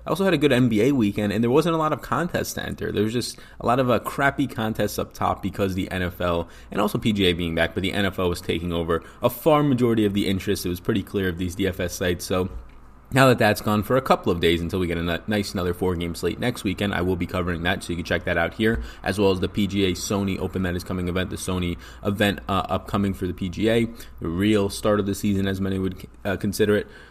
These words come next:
But we get new, we get the, the back to normal prize pools, the huge prize pools, but also a ton of contest selection back up in the lobbies for the N B A. Uh, I love it.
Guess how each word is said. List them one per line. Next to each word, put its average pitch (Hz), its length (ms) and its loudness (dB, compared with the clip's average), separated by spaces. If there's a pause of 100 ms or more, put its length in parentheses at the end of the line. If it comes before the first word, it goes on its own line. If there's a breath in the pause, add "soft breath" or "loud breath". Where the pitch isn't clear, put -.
(140 loud breath)
But 143 200 6
we 120 60 2
get 117 180 4
new, 117 520 6
we 101 80 -4
get 101 160 2
the, 101 220 0
the 113 120 4
back 110 380 -2
to 131 100 0
normal 110 400 4
prize 101 380 2
pools, 101 320 0
the 98 80 2
huge 123 340 2
prize 107 240 2
pools, 110 180 -4
but 104 140 -2
also 110 380 2
a 101 40 4
ton - 320 -4
of 104 140 -2
contest 98 480 -2
selection 95 460 -2
back 92 260 4
up 95 100 -4
in 101 80 -2
the 95 80 0
lobbies 87 380 0
for - 80 -6
the 87 140 -2
N 85 120 -4
B 82 140 -2
A. 90 240 2 (300 loud breath)
Uh, 92 140 -2
I 90 100 0
love 92 180 2
it. 98 140 2